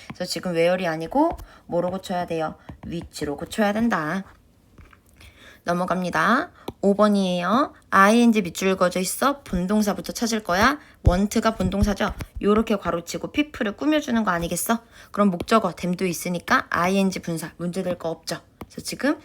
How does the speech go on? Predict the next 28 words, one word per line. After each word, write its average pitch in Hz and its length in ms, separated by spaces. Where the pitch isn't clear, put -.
이십삼 180 340
번에 180 220
사 156 180
번 165 140
괜찮고. 160 800
제목은 381 440
뭐야? 196 400
우리 233 420
특정 339 400
효과의 302 560
정의 220 320
나오면 220 320
그게 202 220
핵심이라 269 440
그랬죠? 214 380
오케이. 175 380
그래서 175 240
반음 180 360
효과의 202 540
정의. 208 400
이거를 240 480
그래 190 180
주제 196 300
제목으로 214 460
보면 175 220
되겠다. 165 420
일 254 120
번이에요. 208 520